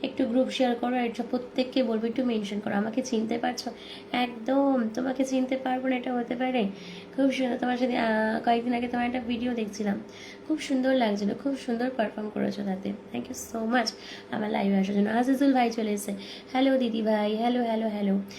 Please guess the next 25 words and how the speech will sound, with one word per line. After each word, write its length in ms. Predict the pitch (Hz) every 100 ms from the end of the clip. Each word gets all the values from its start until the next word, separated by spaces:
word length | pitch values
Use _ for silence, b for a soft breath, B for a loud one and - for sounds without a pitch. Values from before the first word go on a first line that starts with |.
| B B
কেমন 280 | 240 240 233
আছো? 260 | 190 190 220
খুব 180 | - 269
ভালো 220 | 240 196
আছি 300 | 196 190 196
গো 100 | 202
ভাই, 160 | 208 240 302 B B -
খুব 140 | 277 247
ভালো 140 | 214
আছি। 260 | 196 196 202 B B -
আচ্ছা, 140 | 233 220
প্রত্যেকে 400 | 233 233 262 269
বলবো 240 | 240 233 254
লাইভটা 320 | 226 214 220
একটু 180 | - 247
শেয়ার 360 | - 220 214
করো, 200 | 220 247
আর 80 | 247 226
তার 120 | 214
সঙ্গে 260 | 202 214 214
সঙ্গে 280 | 214 233 285 - - B B B B B B B -
প্রত্যেকে 360 | - 254 - 262
একটু 160 | 247 285
মেনশন 500 | 254 233 226 220 196
দাও, 140 | 190